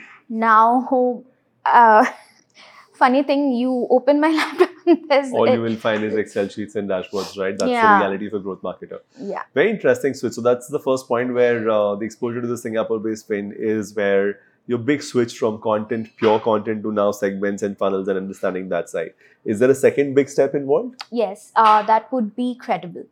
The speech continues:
Speaker 2: Okay.
Speaker 1: So, um, so my transition from the Singapore-based company to Open was pretty smooth. Um, and Open gave me a lot of opportunity to experiment with content. It also gave me that, uh,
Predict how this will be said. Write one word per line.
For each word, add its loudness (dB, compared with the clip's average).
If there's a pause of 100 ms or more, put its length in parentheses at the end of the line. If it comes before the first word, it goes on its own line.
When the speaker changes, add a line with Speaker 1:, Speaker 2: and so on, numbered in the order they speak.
(160)
Speaker 2:
Okay. -8 (240)
Speaker 1:
So, 4 (120)
um, 4 (400)
so -2
my 2 (100)
transition 0
from 2
the -6
Singapore-based -4
company -4
to -8
Open -2
was -6
pretty -8 (360)
smooth. 0 (300)
Um, 4
and -2
Open 0
gave -6
me -6
a 2
lot 0
of 2
opportunity -2
to -4
experiment -2
with -8
content. -4 (380)
It -2
also 6
gave -2
me -4
that, 2
uh, 8